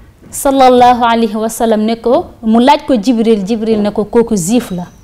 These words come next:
Mu ne ko, "Boo ko wuyu woon, sa xeet yépp ay juif la ñuy doon. Waaye heureusement ba wuyuwu ko, waaye du mbaaxam,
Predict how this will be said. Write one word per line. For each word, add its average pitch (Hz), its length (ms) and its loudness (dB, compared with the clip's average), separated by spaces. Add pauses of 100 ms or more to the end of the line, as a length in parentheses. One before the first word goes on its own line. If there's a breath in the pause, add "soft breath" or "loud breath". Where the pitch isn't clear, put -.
(960 loud breath)
Mu 240 140 6
ne 330 160 8
ko, 349 100 4
"Boo 381 260 4
ko 403 200 6
wuyu 349 180 6
woon, 240 300 2
sa - 180 -6
xeet 294 240 -2
yépp 320 300 -2
ay 233 140 4
juif 208 280 -2
la 202 140 0
ñuy 180 180 -2
doon. 175 220 -4 (760 soft breath)
Waaye 226 340 4
heureusement 240 600 4
ba 190 140 2
wuyuwu 214 440 2
ko, 185 200 -10 (140)
waaye 208 240 2
du 190 120 0
mbaaxam, 196 560 0